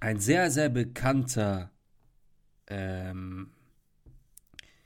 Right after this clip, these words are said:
Psychologe, besonders in der, in der Geburt oder die Entwicklung eines Babys, eines Kindes, gibt es einen sehr bekannten französischen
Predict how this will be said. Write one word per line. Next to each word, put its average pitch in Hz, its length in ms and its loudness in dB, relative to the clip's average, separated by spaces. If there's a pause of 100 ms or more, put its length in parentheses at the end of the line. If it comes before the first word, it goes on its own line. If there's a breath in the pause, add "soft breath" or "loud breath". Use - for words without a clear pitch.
(360 soft breath)
Psychologe, 139 840 6 (960)
besonders 107 560 -2
in 107 260 -8
der, 95 400 -8 (960)
in 101 220 -6
der 98 240 -4
Geburt 110 800 0 (420)
oder 101 240 -6
die 98 300 -8
Entwicklung 117 560 0
eines 101 400 -6
Babys, 123 380 0
eines 101 340 -10
Kindes, 151 400 -6
gibt - 160 -14
es 107 40 -10
einen 113 120 -10
sehr 135 160 -6
bekannten 117 460 -8
französischen 123 840 -4